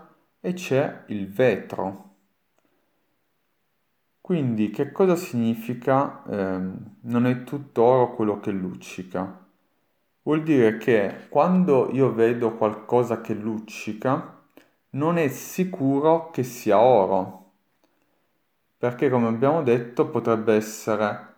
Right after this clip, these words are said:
ad esempio, una pietra, potrebbe essere un vetro. E quindi,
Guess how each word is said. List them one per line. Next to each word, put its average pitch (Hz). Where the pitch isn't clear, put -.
ad 101
esempio, 107
una 101
pietra, 131
potrebbe 107
essere 98
un 104
vetro. 127
E -
quindi, 190